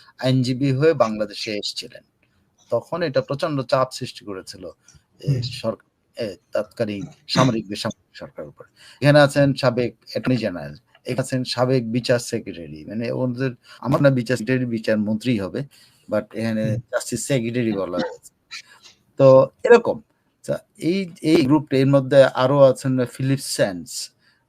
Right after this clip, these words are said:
Speaker 1: তারপর আছেন, এ, জেফ্রি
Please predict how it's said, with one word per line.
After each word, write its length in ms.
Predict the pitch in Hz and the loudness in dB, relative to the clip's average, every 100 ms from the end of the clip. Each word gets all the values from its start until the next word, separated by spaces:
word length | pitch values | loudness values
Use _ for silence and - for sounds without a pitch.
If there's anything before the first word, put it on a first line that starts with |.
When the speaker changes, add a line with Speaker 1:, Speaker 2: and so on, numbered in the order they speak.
| _ - | _ -4
Speaker 1:
তারপর 560 | 113 113 107 - 120 | -2 0 -2 -2 0
আছেন, 600 | 113 - 127 120 120 117 - 113 | 0 -2 -2 -2 -2 -6 -12 -12
এ, 360 | 107 101 98 98 _ _ _ 113 | -8 -8 -10 -12 _ _ _ -8
জেফ্রি 640 | 107 147 - - 143 131 | -2 -2 -2 -2 0 0